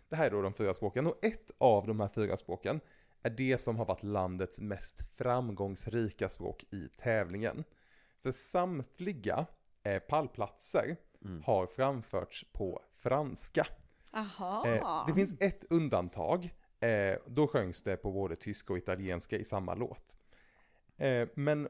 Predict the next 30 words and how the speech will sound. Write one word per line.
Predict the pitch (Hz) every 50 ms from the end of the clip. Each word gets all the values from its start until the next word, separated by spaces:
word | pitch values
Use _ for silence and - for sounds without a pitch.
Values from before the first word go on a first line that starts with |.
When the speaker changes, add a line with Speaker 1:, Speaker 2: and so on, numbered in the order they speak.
| -
Speaker 1:
deras | - 135 135 127 147 147 143 - -
två | - - - 180 156 139 127
vinster | 127 170 175 160 120 107 - - - 143
de | 143 180 180 156
har | 139 107 90 87 80 -
är | - 110
ju | 101 113
också | - - 147 - - - - - - - 151 131 - - -
då | - 101 90 -
på | - 95
franska. | - - 107 101 95 92 92 - - - - - - - -
Speaker 2:
Mm. | 104 92 85 78 - 107 104 104
Speaker 1:
Eh, | - - _
och | - 131 123
den | 113 127 127 117 107 104
som | - - 113
vi | 104 104
kanske | - 113 107 98 98
har | 92 104 95 92
närmast | 92 92 101 110 110 104 98 90 87 85 - - - - - - - - - -
till | 113 104
vårt | 95 92 90 90 - -
lilla | 98 95 92 92
hjärta | 92 101 101 - - - _ - - - -
är | - 107 101 92
väl | 90 - - 82 78 85 - - _ _ _ _ _ _ _
Céline | - - 127 117 113 110 104 101 98
Dion, | 92 107 107 110 98 90 - - 104 104 - - _ _ -
Speaker 2:
Mm. | - 196
Speaker 1:
nittonhundraåttioåtta. | 120 82 78 110 98 95 104 98 87 87 85 87 - - - - - - - 107 - - - - - -